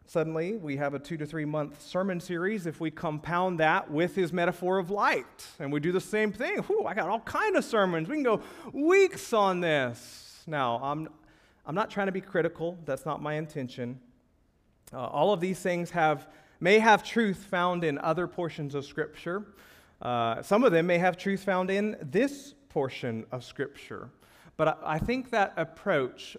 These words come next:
misses the mark of what Jesus is communicating here. Remember, Jesus is preaching a sermon. And in this sermon, our Savior is not just dropping nuggets of wisdom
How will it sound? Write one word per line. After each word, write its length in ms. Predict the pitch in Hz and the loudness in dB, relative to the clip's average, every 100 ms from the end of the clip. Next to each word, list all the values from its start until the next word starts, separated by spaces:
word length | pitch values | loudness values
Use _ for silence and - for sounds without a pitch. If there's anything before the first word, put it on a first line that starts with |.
| - | -10
misses 640 | 143 170 208 214 214 185 | -4 0 -2 -2 -8 -6
the 100 | 160 | -6
mark 460 | 160 151 147 113 - 127 | -4 -2 0 0 -4 -10
of 100 | 120 | -4
what 240 | 139 147 | -4 -4
Jesus 420 | 131 147 160 151 | -8 -6 -6 -10
is 140 | 147 - | -14 -14
communicating 880 | - 131 139 139 - 107 107 110 110 _ | -12 -8 -8 -8 -10 -10 -10 -14 -18 _
here. 460 | _ - 98 76 - _ _ _ _ _ _ _ _ _ _ _ _ _ _ _ | _ -12 -12 -12 -16 _ _ _ _ _ _ _ _ _ _ _ _ _ _ _
Remember, 600 | 135 170 196 127 - - - _ _ _ _ _ - | -4 -2 -2 -4 -8 -10 -20 _ _ _ _ _ -8
Jesus 420 | 135 175 226 226 | -6 -4 -6 -6
is 120 | 208 | -12
preaching 580 | - 143 123 143 135 147 | -8 -8 -6 -8 -10 -10
a 60 | - | -14
sermon. 760 | - - - 196 180 110 82 - - _ _ _ _ _ _ _ _ _ _ | -14 -16 -8 -6 -6 -8 -12 -18 -20 _ _ _ _ _ _ _ _ _ _
And 160 | 147 170 | -6 -4
in 120 | 220 | -2
this 160 | 220 | -4
sermon, 600 | 214 - 240 208 123 123 143 | -6 -6 -4 -2 -2 -4 -4
our 160 | 151 165 | -4 -4
Savior 440 | - 208 185 165 | -4 -4 -2 -2
is 80 | 151 | -2
not 240 | 160 180 | -2 -4
just 240 | 175 185 139 | -4 -8 -6
dropping 640 | 165 170 - 185 170 165 - - - | 0 0 2 -2 -4 -6 -10 -20 -8
nuggets 600 | 143 165 170 165 160 - | -4 -2 0 -2 -4 -6
of 200 | 151 139 | -6 -2
wisdom 640 | 185 196 143 131 117 123 | -2 -2 -4 -6 -4 -6